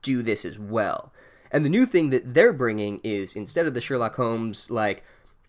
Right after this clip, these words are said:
"Oh, science can be the reenchanter," it's, it's saying basically, what if our technocratic, rational overlords were all secretly mystical wizards?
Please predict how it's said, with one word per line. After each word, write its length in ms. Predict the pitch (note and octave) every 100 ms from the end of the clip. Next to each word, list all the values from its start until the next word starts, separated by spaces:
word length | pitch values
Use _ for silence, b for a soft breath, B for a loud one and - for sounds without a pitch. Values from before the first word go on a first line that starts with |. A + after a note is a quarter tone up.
| -
"Oh, 100 | C3+
science 460 | B2+ C3 A#2+ A#2 A2
can 180 | - A2+
be 100 | A2+
the 80 | G#2
reenchanter," 640 | F#2+ F2 A#3 G3+ C3 A2+ b b
it's, 320 | C3 - - -
it's 180 | C3 -
saying 240 | C3 A#2+
basically, 560 | C#3 C#3+ C#3 C3 A#2+ b b -
what 200 | D#3+ C#4
if 160 | -
our 140 | F#3 E3
technocratic, 800 | - G#3 G3 - D#3+ C#3+ C#3+ -
rational 600 | A2 A2+ C#3+ C#3 C#3+ B2+
overlords 760 | C3 C#3 C3 A#2+ A#2 A2+ A2 - b -
were 180 | B2
all 140 | E3+ A#3
secretly 480 | - G#3+ - C#3+ A#2+
mystical 420 | D3+ - - -
wizards? 800 | B2+ G#3 D3 E2+ D2+ - - -